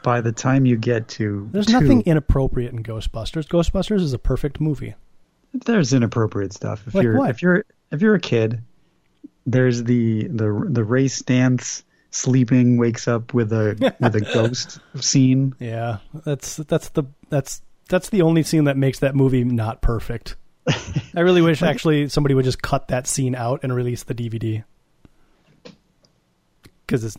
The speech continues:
Speaker 2: it's a
Speaker 1: You
Speaker 2: dumb scene. Doesn't make any
Speaker 1: you could
Speaker 2: sense.
Speaker 1: you could do that.
Speaker 2: Yeah.
Speaker 1: <laughs> You could be the guy.
Speaker 2: You know what movie is, um, like, really offensive when it comes to, like, the eighties screwball?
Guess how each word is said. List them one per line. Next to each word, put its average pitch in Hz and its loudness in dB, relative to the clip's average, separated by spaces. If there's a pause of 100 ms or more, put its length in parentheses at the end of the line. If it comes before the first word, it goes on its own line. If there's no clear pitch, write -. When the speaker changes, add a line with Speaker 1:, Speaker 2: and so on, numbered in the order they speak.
Speaker 2:
it's 131 -6
a - -2
Speaker 1:
You 117 -4
Speaker 2:
dumb 110 -4
scene. 113 -4
Doesn't 123 0
make 117 -2
any 117 -4
Speaker 1:
you 107 -4
could - -6
Speaker 2:
sense. 117 -4 (480)
Speaker 1:
you 143 0
could 151 -2
do 147 -2
that. 156 -2 (200)
Speaker 2:
Yeah. 160 2
Speaker 1:
<laughs> 156 0 (460)
You 135 -8
could 135 -6
be 147 0
the 139 0
guy. 135 -4 (480)
Speaker 2:
You 190 0
know 302 4
what 294 4
movie 208 2
is, 147 -2 (240)
um, 117 -2 (560)
like, 117 -8
really 127 0
offensive 190 0
when 190 2
it 180 -6
comes 175 -2
to, - -2
like, 170 2
the 175 -2
eighties 165 4
screwball? 175 2